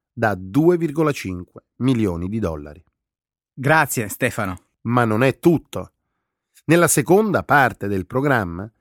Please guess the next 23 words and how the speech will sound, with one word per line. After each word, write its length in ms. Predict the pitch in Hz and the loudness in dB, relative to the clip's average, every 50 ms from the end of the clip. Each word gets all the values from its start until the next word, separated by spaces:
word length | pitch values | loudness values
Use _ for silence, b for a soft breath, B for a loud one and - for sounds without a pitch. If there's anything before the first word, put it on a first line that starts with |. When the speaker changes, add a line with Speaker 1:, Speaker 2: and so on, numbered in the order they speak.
| _ _ _ _ _ _ _ | _ _ _ _ _ _ _
Speaker 1:
ci 240 | _ - - 196 196 | _ -4 -2 2 4
occuperemo 760 | 196 190 180 - - 175 - 196 196 233 226 208 185 160 - - | 4 4 2 2 -4 -2 0 2 2 2 2 2 -2 -2 -4 -6
della 240 | 123 127 127 123 120 | -2 0 2 2 4
lingua 480 | 131 160 196 220 226 220 208 208 214 - _ _ _ - | 2 2 2 0 0 -2 -2 -2 -4 -6 _ _ _ -2
e 120 | 143 143 | -2 0
della 360 | 135 127 135 127 123 117 110 - | 0 0 0 2 2 0 -2 -2
cultura 600 | - - 180 156 - - - 143 147 151 147 147 | -4 -2 -2 -2 -2 -2 -2 0 0 0 0 0
italiana. 720 | 151 147 - 143 135 104 87 85 80 78 78 80 82 _ _ _ _ _ _ _ _ _ _ _ _ _ _ _ _ _ _ | -2 -2 -4 -4 -6 -6 -6 -8 -10 -14 -16 -18 -20 _ _ _ _ _ _ _ _ _ _ _ _ _ _ _ _ _ _
Il 300 | - 185 175 170 160 156 | -2 2 4 4 4 4
dialogo 580 | 139 156 175 180 175 165 151 135 127 127 123 117 | 2 2 2 4 4 4 2 2 2 2 0 0
grammaticale 1000 | 107 113 123 123 120 123 120 - 117 - 151 147 139 127 107 98 92 - _ _ _ | 0 0 -2 0 0 -2 -4 -6 -6 -2 2 2 4 4 2 0 -4 -8 _ _ _
di 120 | - 101 87 | -14 -14 -12
questa 400 | - - 110 127 113 - - 101 | -6 -2 0 0 0 -2 -4 -6
settimana 580 | 92 123 - 156 165 190 196 185 156 139 123 - _ _ _ _ _ _ _ _ _ _ _ | -6 -6 -4 -2 -2 0 0 0 0 -2 -4 -6 _ _ _ _ _ _ _ _ _ _ _
esplorerà 720 | - 185 - - - - 180 190 190 180 180 190 214 220 208 | 0 2 2 0 0 2 4 4 4 4 2 0 0 0 2
il 220 | 175 135 110 - | 0 0 -2 -2
campo 440 | - - 147 165 165 151 - 131 120 | -2 0 0 0 0 -2 -2 -4 -2
di 140 | 117 117 123 | 0 0 0
applicazione 960 | 117 110 - - 120 123 123 - 127 120 - - - 143 151 165 175 180 190 180 _ _ _ _ _ | 0 0 -2 -4 -4 -4 -4 -2 -4 -4 -4 -2 0 0 2 2 0 -2 -4 -6 _ _ _ _ _
di 140 | - 143 | 0 0
alcuni 600 | 165 165 - - - - 185 214 240 254 247 247 | 2 0 0 -4 -8 -4 -2 -2 0 0 -2 -4
avverbi 640 | 247 208 135 - 113 110 104 101 110 113 117 127 143 147 | -6 -10 -4 0 2 2 2 0 -4 -6 -8 -8 -8 -10
semplici. 720 | - - - 95 95 87 76 - - 92 - - 87 - | -10 -8 -8 -8 -8 -8 -12 -12 -14 -14 -14 -16 -20 -20